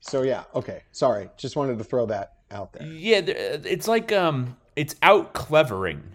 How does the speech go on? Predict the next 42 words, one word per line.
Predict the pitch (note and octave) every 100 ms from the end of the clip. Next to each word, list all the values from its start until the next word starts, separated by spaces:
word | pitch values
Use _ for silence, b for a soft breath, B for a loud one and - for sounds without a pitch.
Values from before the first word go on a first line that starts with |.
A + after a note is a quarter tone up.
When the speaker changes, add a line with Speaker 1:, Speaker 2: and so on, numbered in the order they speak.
| -
Speaker 2:
Like, | - C3 B2+
I | C#3
think | - F3+ F#3
he's | G3 D3+
be-, | - D#3
trying | D3+ B2+ D3+ D3+
to | B2+
be | C3+
so | B2+ C#3+
clever | C#3 - C3+ C3+ C3
on | A#2+
the | A2+
margins | G2+ A2+ B2 A2 A2 F#2
that | G#2+ G2+
he's | F#2+ F2+
losing | A2+ A2+ A2 G#2+ G2+ G2
the | F#2+
forest, | - - G#2 A#2 C3 - -
which | A#2 A2
is | A2+ A2 G#2+ -
if | A#2+ A2+
you | A#2
bring | C3 D3+
all | D#3 C3+
those | B2+ G#2+
guys | B2 A#2+ A2
inside, | G#2+ G#2+ B2+ A#2 G#2 G#2 -
and | C3+
no |
matter | E3+ F3 D3+
how | F3+
clever | F#3 - D3+ D#3+ D3+ B2 G#2+ -
whatever | A2+ B2 C3+ C3 B2+
run | G2+ A2+ C3+
design | B2 A2 A2 G#2+
you're | G#2+
going | G#2 G#2+
to | G#2+
put | - G#2+
in | G2
place | E2+ B2 A2+ -
is, | C#3 D3+ G#2+ G#2